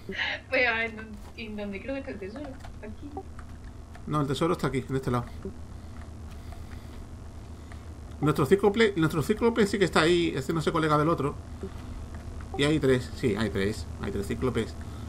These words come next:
Speaker 2: Yo tengo que abrir la pala, con la pala aquí. Aquí no lo puedo sacar. Tengo que sacarlo aquí.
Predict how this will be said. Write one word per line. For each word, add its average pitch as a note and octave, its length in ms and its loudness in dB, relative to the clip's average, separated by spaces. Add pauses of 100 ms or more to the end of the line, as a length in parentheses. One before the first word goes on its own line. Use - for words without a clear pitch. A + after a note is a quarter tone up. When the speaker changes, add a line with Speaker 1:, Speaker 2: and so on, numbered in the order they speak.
(160)
Speaker 2:
Yo D3 100 -2
tengo E3+ 120 2
que F3 60 4
abrir E3 200 2
la D#3 120 4
pala, D#3+ 260 2
con C#3 180 -2
la C#3 60 2
pala C#3+ 160 4
aquí. B2 140 0 (1500)
Aquí C#3 200 0
no D3 100 2
lo C3+ 120 0
puedo B2+ 120 0
sacar. A#2 260 -2 (680)
Tengo - 120 -4
que C3+ 60 -2
sacarlo C3+ 340 2
aquí. E3+ 300 2